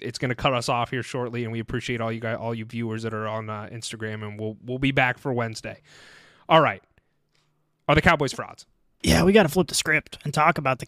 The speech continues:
Speaker 1: Are the
Speaker 2: Cowboys
Speaker 1: Cowboys
Speaker 2: bec-
Speaker 1: frauds?
Speaker 2: <laughs> I don't know, man. Let, let me,
Speaker 1: Thirty to
Speaker 2: let's just, let's just backfill this a little bit. Let's put some context to it. Um, the Cowboys have lost to Buffalo, Philly, and San Francisco. Obviously, all,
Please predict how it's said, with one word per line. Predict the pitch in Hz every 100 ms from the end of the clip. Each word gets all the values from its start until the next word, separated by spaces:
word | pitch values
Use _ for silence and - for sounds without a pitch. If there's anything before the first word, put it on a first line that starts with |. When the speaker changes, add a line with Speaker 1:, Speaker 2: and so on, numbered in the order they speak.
| 143
Speaker 1:
Are |
the | 143
Speaker 2:
Cowboys | 160 151 135
Speaker 1:
Cowboys |
Speaker 2:
bec- | 123
Speaker 1:
frauds? | - - - _ _ _
Speaker 2:
<laughs> | - - _ _ _ _ _ _ _ 131 185
I |
don't | 180 170 147
know, | 147 156
man. | 135 123 131 175
Let, | 254 208
let | 233
me, | 254
Speaker 1:
Thirty | 220
to |
Speaker 2:
let's | 226
just, | - 233 - -
let's | 208 -
just | 277 - 190 -
backfill | 185 175 - 143
this | 131 -
a |
little | 127 120
bit. | 110 110
Let's | 143 - -
put | - 190
some | 214
context | 175 156 135 139 -
to | 135
it. | 131 - - - _ -
Um, | 156 147 135 - _ _ _ _ _ _
the | -
Cowboys | 170 208 254 277 -
have | 220
lost | 165 151 143 147 - - -
to | 170 151
Buffalo, | 143 180 214 196 202
Philly, | 185 175 170 160 156 -
and | 156 151
San | 156 135
Francisco. | 135 127 - - - _ _
Obviously, | 147 147 147 143 160 151
all, | 147 143 143 143 135